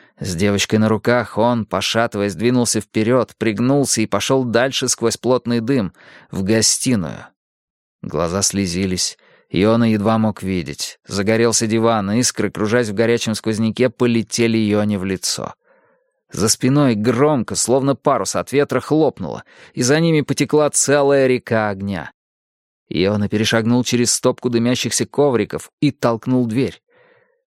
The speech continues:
Кухня горела вся, пылающие куски потолка падали вниз.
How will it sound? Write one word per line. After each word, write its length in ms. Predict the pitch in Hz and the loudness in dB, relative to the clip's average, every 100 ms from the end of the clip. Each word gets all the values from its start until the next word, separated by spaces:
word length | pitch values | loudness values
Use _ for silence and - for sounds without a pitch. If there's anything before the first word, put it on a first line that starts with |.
| _ | _
Кухня 480 | - 110 - 135 135 | -4 -2 0 0 2
горела 440 | 127 120 123 127 | 2 2 2 2
вся, 440 | - - 107 98 - - - - | 0 0 0 -2 -6 -20 -12 0
пылающие 540 | 120 123 127 - 123 | 2 4 2 0 0
куски 300 | 131 - 131 | 0 0 0
потолка 480 | 127 120 120 131 127 | 0 0 0 0 -2
падали 380 | 123 110 117 113 | 0 0 0 0
вниз. 460 | 110 95 - - | -2 -4 -4 -8